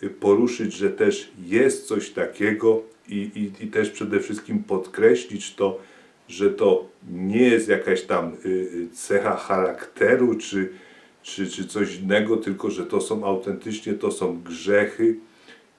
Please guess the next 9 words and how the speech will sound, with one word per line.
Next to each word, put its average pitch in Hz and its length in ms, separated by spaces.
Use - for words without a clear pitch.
i, 104 260
i 104 140
my, 107 380
jeżeli 101 460
coś 101 220
takiego 98 480
mamy 107 460
po - 180
prostu 98 760